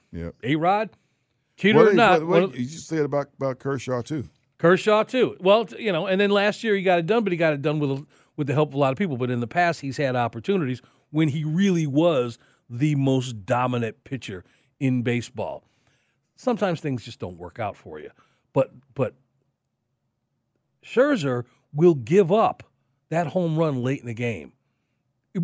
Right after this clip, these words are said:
Speaker 2: even when he's making you look silly, and he did it here. Now, the Mets had enough runs on the, on the, uh, board already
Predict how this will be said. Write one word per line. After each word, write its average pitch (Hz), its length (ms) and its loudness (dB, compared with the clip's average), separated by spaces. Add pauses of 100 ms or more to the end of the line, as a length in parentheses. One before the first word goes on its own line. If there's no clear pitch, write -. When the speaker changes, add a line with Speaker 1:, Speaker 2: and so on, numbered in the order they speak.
(100)
Speaker 2:
even 214 240 0
when 190 120 2
he's 175 140 -4
making 175 300 -4
you 165 100 -4
look 160 180 -2
silly, 196 340 -2
and 120 120 -8
he 127 60 -4
did 143 180 -2
it 151 100 -4
here. 185 160 0
Now, 113 200 -2
the - 760 -12
Mets 127 220 0
had 135 160 2
enough 120 220 -2
runs 113 240 -4
on 107 140 -2
the, 101 160 -12
on 110 180 -6
the, 107 200 -8
uh, 98 80 -8
board 110 280 -4
already 127 460 -4